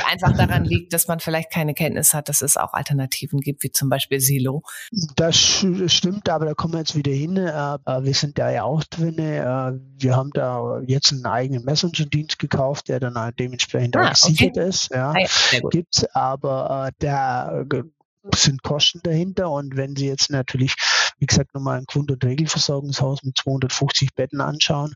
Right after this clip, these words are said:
Speaker 2: und so ein Messenger kostet dann dreißigtausend Euro, dann,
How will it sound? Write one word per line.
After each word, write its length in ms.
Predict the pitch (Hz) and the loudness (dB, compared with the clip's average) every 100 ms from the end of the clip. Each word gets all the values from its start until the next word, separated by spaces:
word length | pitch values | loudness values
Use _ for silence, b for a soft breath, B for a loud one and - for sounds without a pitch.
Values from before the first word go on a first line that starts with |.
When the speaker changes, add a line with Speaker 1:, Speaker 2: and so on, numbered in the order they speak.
| B B B B _ - | B B B B _ 0
Speaker 2:
und 240 | 147 147 | 0 2
so 120 | - | 2
ein 100 | 139 | 0
Messenger 460 | 135 139 147 139 135 | 0 0 0 0 0
kostet 400 | - 143 - 135 | 0 0 0 -2
dann 180 | 131 131 | -4 -4
dreißigtausend 680 | 147 123 - 143 - 131 127 | -2 0 0 -2 0 0 -2
Euro, 360 | - 131 151 156 | -4 -2 0 -2
dann, 280 | 139 131 131 | -4 -4 -2